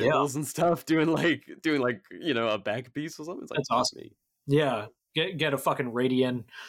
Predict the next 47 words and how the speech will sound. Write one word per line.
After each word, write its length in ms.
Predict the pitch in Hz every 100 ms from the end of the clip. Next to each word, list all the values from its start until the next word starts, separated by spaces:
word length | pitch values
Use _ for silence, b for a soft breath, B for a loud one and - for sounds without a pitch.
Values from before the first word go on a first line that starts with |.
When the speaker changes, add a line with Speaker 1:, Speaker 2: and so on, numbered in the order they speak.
| B B -
Speaker 2:
like, 300 | 127 127 - - _ 156
an 80 |
Speaker 1:
Yeah, 60 | 160
'cause 120 | 160
Speaker 2:
L 60 | 156
W 220 | 139 139
R 120 | 131
C 280 | 127 - 123
Speaker 1:
I 20 |
Speaker 2:
for, 320 | 123 120 113 - _ _ _
you 80 | 131
know, 160 | 120
do-, 220 | 120 135 165
doing 220 | 139 131
a 40 |
chess 240 | 110 127 123
piece 240 | 139 120
or 40 | 135
something. 340 | 139 127 131 B B 139 B B _ 127
Speaker 1:
Yeah, 300 | 165 247 131
'cause 160 | 135
it, 140 | 151 160
it, 140 | 165 156
it's 200 | 170 170
like, 180 | 160
you 100 | 147
know, 120 | 165 156
the, 220 | 127 147
the 220 | 113 139
value 580 | 110 135 156 147 135 123
is 160 | 117
in 460 | 123 123 117 113 113 _ _ -
whoever 340 | 101 120 117
the 120 | 113 120
person 720 | 127 120 117 120 110 104 101 _ _
asking 340 | 98 101 113 107
for 80 |
the 80 | 98
labor 340 | 95 143 120 117
is, 120 | 131
you 80 | 113
know? 140 | 143 - _ -
Speaker 2:
Absolutely. 600 | 165 156 143 202 101 - _ _ B B _ -
Speaker 1:
So, 320 | 98 98 95 - _ _ _ -
f-, 80 | -
fuck 240 | - 127 -
money. 260 | 113 110